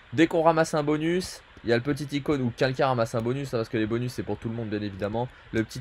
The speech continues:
icône se met en bas. Est-ce qu'il est ouvert, euh, Unicorn World ? Puisque je vois il est passé. Est-ce que t'as eu la bonne idée d'ouvrir ?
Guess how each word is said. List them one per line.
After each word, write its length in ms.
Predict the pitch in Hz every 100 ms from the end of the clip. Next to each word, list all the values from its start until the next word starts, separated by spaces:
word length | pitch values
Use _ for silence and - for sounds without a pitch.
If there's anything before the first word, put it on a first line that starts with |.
| 139
icône 200 | 139 139
se 120 | -
met 60 | 123
en 40 |
bas. 140 | 113 -
Est-ce 200 | 123 -
qu'il 160 | - 156
est 40 |
ouvert, 380 | 156 151 170 160
euh, 320 | 151 147 147
Unicorn 480 | 143 143 143 147 143
World ? 380 | 151 156 156 147
Puisque 220 | - -
je 100 | 113
vois 120 | 120
il 80 | 120
est 60 | 117
passé. 520 | 117 120 135 139 139 - - -
Est-ce 80 |
que 80 | -
t'as 140 | 135 131
eu 60 |
la 100 | 127
bonne 200 | 123 127
idée 180 | 127 127
d'ouvrir ? 500 | 123 123 139 147